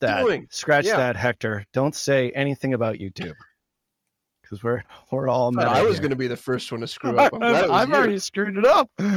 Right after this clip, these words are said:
Speaker 1: All right. So we've already ticked off our hosts here who are waiting patiently in the perpetual traffic green room. Although it's not really green where they are, but that's just sort of a figure of speech. Um, but I just do wanna remind you before we get into today's conversation,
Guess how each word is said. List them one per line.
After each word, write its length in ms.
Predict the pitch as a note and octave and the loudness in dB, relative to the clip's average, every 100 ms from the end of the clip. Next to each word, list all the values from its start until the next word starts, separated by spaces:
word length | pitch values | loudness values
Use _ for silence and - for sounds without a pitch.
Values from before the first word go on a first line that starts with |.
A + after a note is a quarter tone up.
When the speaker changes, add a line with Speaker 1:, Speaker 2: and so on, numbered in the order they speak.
| F3+ F#3 G3 F3 - | 0 -2 -6 -10 -10
Speaker 1:
All 160 | D3 D#3+ | -4 0
right. 340 | F3 D#3 E3 | 2 2 0
So 240 | - C#3 C3+ | -4 -2 0
we've 220 | C3+ B2 | -2 -2
already 240 | D3+ D3 | -2 -2
ticked 300 | B2+ C3+ B2 | -2 -6 -4
off 200 | A#2+ A2+ | -4 -4
our 80 | A2+ | -6
hosts 260 | G2+ A#2 - | -4 -4 -4
here 100 | A#2 | -4
who 60 | A2 | -2
are 40 | B2 | 0
waiting 400 | D3 F#3+ A#3 G3 | 0 0 -2 -4
patiently 1000 | - D#3+ E3+ D#3+ D#3 B2+ B2+ A#2+ A#2+ | -4 -4 -2 -4 -4 -2 -2 -2 -6
in 120 | A#2 A#2 | -6 -6
the 80 | |
perpetual 580 | A2 A#2 B2+ - A#2+ A2+ | -6 -4 -2 -2 -4 -6
traffic 460 | - B2 A2+ A#2 G#2 | -4 -2 -2 -4 -10
green 360 | - B2 C3+ A2+ | -10 -4 -4 -2
room. 280 | G2 F2+ F#2 | -4 -8 -6
Although 240 | A#2 E3+ | -4 -2
it's 160 | G3 - | -4 -2
not 180 | G#3 F#3+ | -2 0
really 320 | D#3 C#3 A#2 _ _ - | 0 -2 -4 _ _ -10
green 420 | B2+ C3+ B2+ A#2+ | -6 -4 -2 -2
where 140 | A#2+ | -2
they 160 | A2+ A2+ | -2 -2
are, 200 | A2+ A2+ | 0 0
but 220 | G#2 G2+ _ _ | -2 -10 _ _
that's 180 | - - | -20 -18
just 200 | A2 - | -14 -12
sort 140 | G2 | -12
of 80 | E2+ | -12
a 40 | E2 | -14
figure 260 | F#2 E2 E2 | -16 -14 -16
of 60 | - | -16
speech. 360 | - F#2+ - _ _ _ _ - | -14 -14 -14 _ _ _ _ -6
Um, 240 | A#2 A2+ | -4 -2
but 160 | A#2 C3 | 0 2
I 80 | C3+ | 2
just 240 | - - | -2 -4
do 100 | E3 | -4
wanna 240 | C#3+ C#3 C3 | -2 0 0
remind 320 | B2+ C3+ C3 | 0 0 -2
you 40 | |
before 260 | A#2 - C3+ | -6 -4 -4
we 100 | C3+ | -2
get 140 | C3+ | -2
into 280 | B2+ A2+ A#2 | -2 -4 -8
today's 380 | - A#2+ B2 A2 | -6 -6 -6 -6
conversation, 840 | B2+ A#2+ A#2 - D#3 - D3+ C#3 | -6 -4 -4 -2 -2 -2 -4 -6